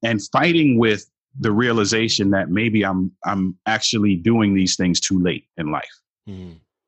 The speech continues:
Speaker 1: And I'm making these changes too late, and I'm turning a corner too late in life. And,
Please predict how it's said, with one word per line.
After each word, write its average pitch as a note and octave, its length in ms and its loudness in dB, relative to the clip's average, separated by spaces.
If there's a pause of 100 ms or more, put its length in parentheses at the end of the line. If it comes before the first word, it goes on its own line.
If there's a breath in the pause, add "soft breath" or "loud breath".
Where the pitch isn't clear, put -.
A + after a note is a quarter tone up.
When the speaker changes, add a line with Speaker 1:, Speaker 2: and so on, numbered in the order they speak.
(420)
Speaker 1:
And F2 160 -2
I'm F2 140 0
making G#2 340 2
these F#2+ 280 2
changes F2+ 480 0
too F#2+ 240 0
late, D2+ 200 0
and D#2 100 -6
I'm D#2 100 -6
turning G#2+ 320 0
a F2 60 0
corner F#2 360 0
too F2+ 220 -2
late E2+ 200 0
in D#2 160 -6
life. D#2 280 -4
And, D#2+ 220 -4